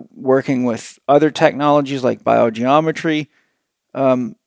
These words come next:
you know, y-, your approach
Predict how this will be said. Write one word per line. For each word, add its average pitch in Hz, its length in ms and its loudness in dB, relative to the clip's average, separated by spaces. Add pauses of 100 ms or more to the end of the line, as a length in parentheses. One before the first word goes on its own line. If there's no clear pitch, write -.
you 170 120 -2
know, 143 360 0
y-, 67 760 -8
your 196 480 8
approach - 800 0